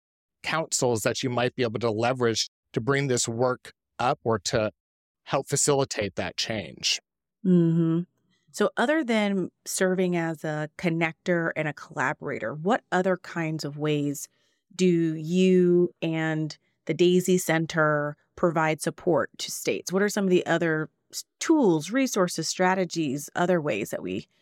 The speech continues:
Speaker 2: that you can do that?
Speaker 1: Yeah. So right now I'm working with a group, a team that have developed an equity product,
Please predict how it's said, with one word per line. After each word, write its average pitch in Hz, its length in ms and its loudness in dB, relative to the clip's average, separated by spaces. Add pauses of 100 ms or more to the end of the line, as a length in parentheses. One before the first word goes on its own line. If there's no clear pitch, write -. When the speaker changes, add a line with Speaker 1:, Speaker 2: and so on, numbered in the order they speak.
(260)
Speaker 2:
that - 100 -2
you 151 120 0
can 139 160 -4
do 104 140 -2
that? 58 240 -2 (480)
Speaker 1:
Yeah. 139 320 0
So - 180 2
right 147 260 0
now 131 500 -2 (180)
I'm 123 220 -4
working 123 380 0
with 117 280 2
a 110 140 -2
group, 120 480 2 (360)
a 123 120 -2
team 131 440 2 (120)
that 113 200 0
have 117 200 -4
developed 120 480 2
an 113 140 0
equity 123 340 0
product, - 720 -4